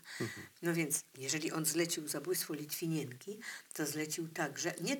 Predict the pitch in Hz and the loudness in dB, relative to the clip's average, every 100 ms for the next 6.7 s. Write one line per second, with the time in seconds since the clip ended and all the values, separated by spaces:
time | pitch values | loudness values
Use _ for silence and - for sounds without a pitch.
0 | 196 170 196 185 294 214 - - - - | -2 0 2 4 4 4 4 0 -18 -20
1 | - 190 185 165 - 151 147 - - - | 2 6 6 6 2 2 2 4 2 2
2 | 143 139 113 - - 92 95 101 - - | 0 4 4 4 2 0 -2 -2 -4 -10
3 | - - 165 160 170 180 156 131 156 - | -10 2 4 4 4 4 4 2 0 2
4 | 143 - 131 143 - - - - - 190 | 2 0 -2 -2 -8 -12 -14 -4 2 2
5 | 190 165 170 160 151 - 190 180 165 185 | 2 0 2 2 -2 -2 0 2 4 4
6 | 143 151 151 - 165 - 240 | 4 0 -4 -4 -2 -2 -4